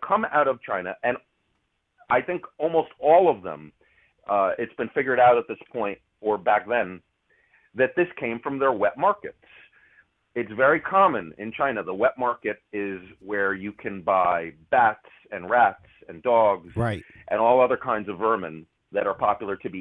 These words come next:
Speaker 1: eaten. You just kinda have to ask, at, like, after a half a dozen viruses, some of them unbelievably devastating, and this one looks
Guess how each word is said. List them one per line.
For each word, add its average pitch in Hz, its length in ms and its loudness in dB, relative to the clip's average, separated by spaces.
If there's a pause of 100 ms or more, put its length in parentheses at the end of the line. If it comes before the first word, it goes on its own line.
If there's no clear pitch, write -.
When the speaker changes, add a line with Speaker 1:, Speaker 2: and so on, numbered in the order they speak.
(100)
Speaker 1:
eaten. 107 300 -12 (480)
You 175 120 -6
just 320 280 -6
kinda 339 260 2
have 175 320 0
to - 180 -2
ask, 190 320 4 (240)
at, - 200 2 (280)
like, 120 300 -2 (300)
after 196 300 4
a 170 100 6
half 202 300 0
a 226 60 -12
dozen 202 320 -4
viruses, 120 500 -2 (140)
some 254 160 -4
of 175 140 -6
them 101 240 -12 (640)
unbelievably 196 800 -6
devastating, 110 640 -6
and 104 120 -10
this 113 200 -8
one 110 220 -8 (220)
looks 110 200 -10